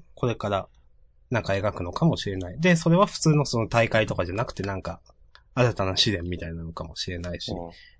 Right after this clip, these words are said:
Speaker 1: 一回だけの勝ちじゃ、まだ決められないので、みたいな話になるのかもしれないし、
Speaker 2: うん。
Speaker 1: わかんないですけど。
Speaker 2: それこそね、またなんかどっかの、ぷ-、相撲部屋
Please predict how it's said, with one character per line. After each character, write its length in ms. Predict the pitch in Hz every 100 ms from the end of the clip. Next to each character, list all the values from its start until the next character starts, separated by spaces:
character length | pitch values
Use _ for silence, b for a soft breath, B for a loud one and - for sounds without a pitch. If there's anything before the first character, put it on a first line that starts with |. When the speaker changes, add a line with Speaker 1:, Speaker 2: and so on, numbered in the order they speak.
| -
Speaker 1:
一 120 | 139
回 260 | - 143 127
だ 100 | 123
け 120 | 135
の 100 | 104
勝 200 | 113 107
ち 100 | -
じ 100 | 104
ゃ、 180 | 90 87 b b -
ま 100 | 107
だ 180 | 95 90 -
決 120 | -
め 120 | 101 95
ら 140 | 95
れ 200 | 92 92
な 220 | 101 98
い 60 | 85
の 100 | 82
で、 100 | 92
み 140 | 98
た 80 | 87
い 60 | 85
な 60 |
話 280 | - 95 -
に 60 | 92
な 120 | 87
る 60 | 87
の 100 | 92
か 160 | -
も 120 | 160
し 120 | - 82
れ 80 | 85
な 140 | -
い 60 | -
し、 80 |
Speaker 2:
う 60 | 107
ん。 20 |
Speaker 1:
わ 60 | 87
か 100 | 80
ん 60 |
な 40 | 80
い 20 |
で 100 | -
す 120 | -
け 80 | -
ど。 80 | - - - - - - - _ - - _ _ - - - - - - -
Speaker 2:
そ 80 | 175
れ 60 |
こ 60 | 156
そ 100 | 101
ね、 80 | 92
ま 140 | 95 101
た 120 | 90
な 60 |
ん 60 | 90
か 100 | 90
ど 80 | 90
っ 100 | -
か 120 | 80
の、 180 | 71 - - - - - - - _ _ - _ -
ぷ-、 160 | - -
相 200 | - 101
撲 140 | 92 87
部 80 |
屋 320 | 90 87 87